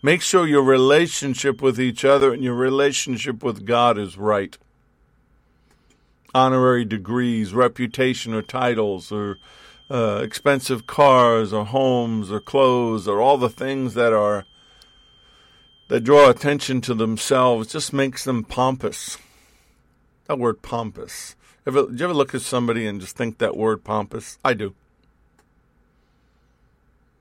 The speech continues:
It shouldn't be in the church. It really shouldn't. We're, we're called to be different.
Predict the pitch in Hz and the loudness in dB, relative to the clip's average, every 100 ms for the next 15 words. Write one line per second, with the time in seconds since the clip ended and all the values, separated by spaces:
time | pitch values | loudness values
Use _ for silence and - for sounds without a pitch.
0 | _ _ _ _ - 135 147 131 113 113 | _ _ _ _ -8 -6 -4 -2 -2 -2
1 | 98 95 113 - - - _ _ _ _ | -6 -8 -8 -8 -12 -18 _ _ _ _
2 | _ _ _ _ _ _ _ _ _ _ | _ _ _ _ _ _ _ _ _ _
3 | _ _ - 135 127 120 107 - - - | _ _ -4 -2 0 0 -2 -6 -6 -8
4 | 78 - _ _ _ _ _ _ _ _ | -20 -20 _ _ _ _ _ _ _ _
5 | _ _ _ _ _ _ _ _ _ _ | _ _ _ _ _ _ _ _ _ _
6 | _ _ _ _ _ _ _ _ _ _ | _ _ _ _ _ _ _ _ _ _
7 | - 139 120 143 151 151 147 135 110 107 | 0 0 2 2 2 4 0 0 -4 -6
8 | 101 110 - 101 | -2 -2 -2 -12